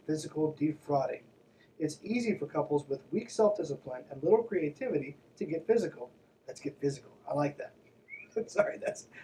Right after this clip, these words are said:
that's a Tom Segura, Your Mom's House, Garth Brooks, whole thing. If you're not familiar with that, totally get it, but that's what that is. Uh, <laughs> it's easy for couples,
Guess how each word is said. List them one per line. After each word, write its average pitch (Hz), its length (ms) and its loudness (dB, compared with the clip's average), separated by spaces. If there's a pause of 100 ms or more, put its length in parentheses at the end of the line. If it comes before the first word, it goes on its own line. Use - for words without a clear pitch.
(100)
that's 135 140 -4
a 135 240 4 (100)
Tom 185 180 12
Segura, 170 400 10
Your 147 100 6
Mom's 147 280 2
House, 139 300 6
Garth 135 320 -2
Brooks, - 340 -8
whole 156 260 2
thing. 127 280 -6 (320)
If 143 120 -12
you're 135 140 -2
not 143 160 2
familiar 139 300 0
with 131 140 -8
that, 127 280 0 (260)
totally 147 360 0
get 127 180 0
it, - 180 -4
but - 240 -4 (540)
that's - 160 -6
what 120 140 -12
that 127 160 -8 (100)
is. - 80 -20 (1400)
Uh, 165 380 8 (640)
<laughs> - 160 -18
it's 147 160 2
easy 208 240 4
for 202 100 -2
couples, 156 400 6